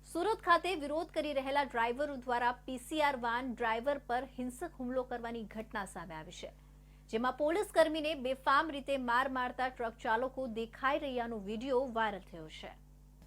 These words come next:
સુરતમાં કેન્દ્ર સરકારના નવા કાયદાનો ડ્રાઈવરો વિરોધ કરી રહ્યા છે, ત્યારે આ આંદોલન હવે હિંસા તરફ આગળ વધી રહ્યું હોય તેવું સામે આવી રહ્યું છે.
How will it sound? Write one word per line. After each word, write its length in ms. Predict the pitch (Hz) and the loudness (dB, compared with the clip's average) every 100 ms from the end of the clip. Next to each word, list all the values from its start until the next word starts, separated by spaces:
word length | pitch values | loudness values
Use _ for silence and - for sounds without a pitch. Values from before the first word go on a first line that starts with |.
| - | -8
સુરતમાં 720 | - 311 370 523 359 370 403 | 4 10 12 12 12 12 12
કેન્દ્ર 280 | - 330 339 | 12 10 10
સરકારના 600 | 381 330 320 311 311 359 | 12 12 12 12 12 12
નવા 260 | 330 285 302 | 10 12 12
કાયદાનો 540 | 311 262 262 285 294 | 12 12 12 12 10
ડ્રાઈવરો 520 | 277 233 233 262 302 277 | 8 12 12 12 10 8
વિરોધ 340 | 226 233 226 | 6 8 8
કરી 240 | - 185 | 8 2
રહ્યા 260 | 170 160 156 | 4 4 2
છે, 220 | - - - - - - | 2 -4 -6 -20 -6 6
ત્યારે 200 | 214 233 | 12 12
આ 160 | 247 | 12
આંદોલન 460 | 240 240 294 320 339 | 12 10 10 10 10
હવે 280 | 262 262 262 | 8 10 10
હિંસા 480 | 262 262 262 311 349 | 8 6 8 12 12
તરફ 340 | 330 285 285 | 12 10 12
આગળ 300 | 247 233 240 | 12 12 10
વધી 260 | 220 208 196 | 8 6 6
રહ્યું 300 | 180 175 185 285 | 4 2 6 12
હોય 240 | 269 285 - - - | 12 12 8 -6 2
તેવું 280 | 294 302 339 | 10 12 10
સામે 340 | 339 269 240 226 | 10 10 12 10
આવી 200 | 190 175 | 8 4
રહ્યું 200 | 165 175 | 0 0
છે. 220 | - | 0